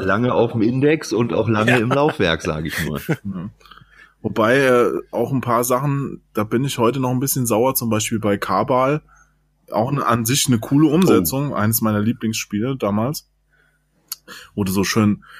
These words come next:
Speaker 3: einfach mit deinem Soldat den Bildschirm freiballerst. Aber da haben sie einfach eine komplette Welt mit vier Levels weggelassen. Ja. Also das waren auch nicht immer so eins zu eins, in Anführungszeichen, Spielhallenumsetzungen, sondern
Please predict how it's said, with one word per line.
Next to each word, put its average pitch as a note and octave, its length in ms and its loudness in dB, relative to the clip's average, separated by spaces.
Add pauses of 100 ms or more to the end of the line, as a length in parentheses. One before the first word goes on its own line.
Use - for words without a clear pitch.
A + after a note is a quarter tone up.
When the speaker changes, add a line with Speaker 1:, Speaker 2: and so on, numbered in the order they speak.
(160)
Speaker 3:
einfach G2 220 -2
mit G#2+ 120 2
deinem G2+ 140 4
Soldat G2+ 760 0
den G2+ 320 0
Bildschirm A2+ 460 -2
freiballerst. A2 720 -2 (260)
Aber A2 220 2
da A2 100 4
haben A2+ 160 2
sie C3 160 2
einfach B2 340 0
eine B2+ 140 2
komplette A2+ 480 0
Welt A2+ 240 2
mit B2 140 -2
vier A2+ 160 0
Levels G#2 380 -2
weggelassen. G2 680 -4 (180)
Ja. A2 220 -10 (380)
Also G#2 180 -6
das G#2 220 -4
waren A#2 480 2
auch A2+ 180 -2
nicht C3 160 -2
immer B2 220 0
so A2+ 100 2
eins A2 320 0
zu - 160 -2
eins, - 720 -4 (420)
in G#2+ 220 0
Anführungszeichen, C#3 1040 -2
Spielhallenumsetzungen, D3+ 1080 0
sondern C3 400 -2